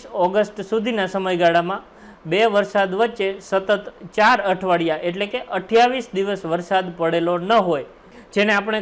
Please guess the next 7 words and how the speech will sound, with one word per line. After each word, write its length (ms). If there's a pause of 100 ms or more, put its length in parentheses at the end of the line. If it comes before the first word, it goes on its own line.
કહીએ 320
કે 80
સતત 340 (300)
શૂન્ય 440
વરસાદ 500
હોય 260 (1080)
અને 220